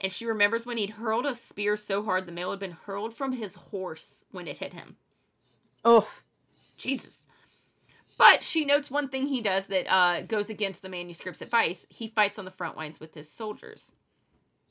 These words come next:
Speaker 2: Yeah.
Speaker 1: And she's like, "What a man." You know?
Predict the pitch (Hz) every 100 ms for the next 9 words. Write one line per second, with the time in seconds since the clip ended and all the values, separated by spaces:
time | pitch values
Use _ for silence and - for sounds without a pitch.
0 | _ _ _ _ - 165 151 151 147 147
1 | - _ _ _ _ _ - - 175 110
2 | 82 _ _ _ _ _ _ _ _ -
3 | 156 - 53 50 - _ _ _ _ _
4 | _ - 160 - 180